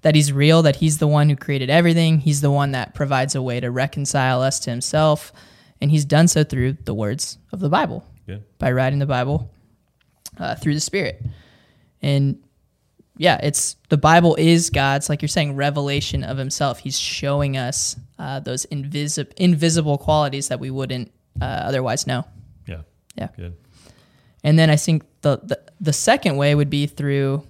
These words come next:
Speaker 1: his son, the person of Jesus Christ, right? So the ultimate revelation of God, the ultimate revealing of God would, uh, be through the person and work of Jesus Christ, right? God sent forth his son, Jesus Christ, to reveal himself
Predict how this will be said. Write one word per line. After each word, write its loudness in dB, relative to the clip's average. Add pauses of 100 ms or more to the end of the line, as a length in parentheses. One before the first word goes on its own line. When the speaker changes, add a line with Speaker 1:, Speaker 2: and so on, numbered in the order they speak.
(160)
Speaker 1:
his -2
son, 0
the -4
person -2
of -10
Jesus -10
Christ, -6 (480)
right? 0
So 0 (540)
the -8
ultimate 4
revelation 2
of -10
God, -4
the -8
ultimate -4 (480)
revealing 0
of 2
God 4
would, 4 (440)
uh, -4 (220)
be 4
through 4
the 6
person 4
and 0
work -4
of -8
Jesus -6
Christ, -2 (180)
right? -4
God 2
sent 0
forth 2
his -4
son, -4
Jesus -6
Christ, -6
to -6
reveal -4
himself -6